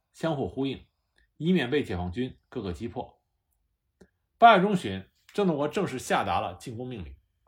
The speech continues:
九十三军首先兵分两路，其右路纵队暂二十二师于十五日由易县北票分别向伊玛图、大乌兰、黑城子、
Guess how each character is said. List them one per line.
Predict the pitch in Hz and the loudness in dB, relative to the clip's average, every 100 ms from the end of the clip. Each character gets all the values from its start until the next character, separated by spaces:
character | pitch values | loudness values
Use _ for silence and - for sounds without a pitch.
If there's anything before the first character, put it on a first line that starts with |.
| _ _ _ _ - | _ _ _ _ -4
九 | 156 | 0
十 | 160 | 2
三 | 214 208 | 2 0
军 | 208 190 - _ _ | -2 -4 -10 _ _
首 | - 117 | -6 -4
先 | 160 170 | -4 -4
兵 | 208 | -2
分 | 185 190 | 0 0
两 | 135 107 | -2 -6
路， | 135 - _ _ _ _ _ _ _ | -8 -8 _ _ _ _ _ _ _
其 | 220 | 0
右 | 247 294 | 4 6
路 | 208 165 | 6 4
纵 | 180 | 2
队 | 151 147 - _ _ | 0 -4 -6 _ _
暂 | - 208 | 2 4
二 | 196 185 | 6 6
十 | |
二 | 180 107 | 4 2
师 | - 156 - _ _ _ - | -4 -8 -10 _ _ _ 0
于 | 175 | 0
十 | - 233 | 2 -2
五 | 143 | 0
日 | 92 110 - _ _ - | -2 -8 -10 _ _ -6
由 | 143 | -4
易 | 185 202 117 | -2 -2 -4
县 | 120 101 - _ - | -4 -8 -10 _ -12
北 | 92 | -10
票 | 87 160 - - _ _ - | -4 -4 -4 -16 _ _ -2
分 | 220 202 | 0 2
别 | 127 | 0
向 | 127 139 - | 0 -2 -2
伊 | 151 | -6
玛 | 160 104 | -2 -2
图、 | 87 98 117 _ | -4 -10 -12 _
大 | - 139 | -2 -2
乌 | 139 | 0
兰、 | 110 110 - | -4 -8 -12
黑 | - 165 | -6 -6
城 | - 92 | -6 -10
子、 | 123 - | -10 -12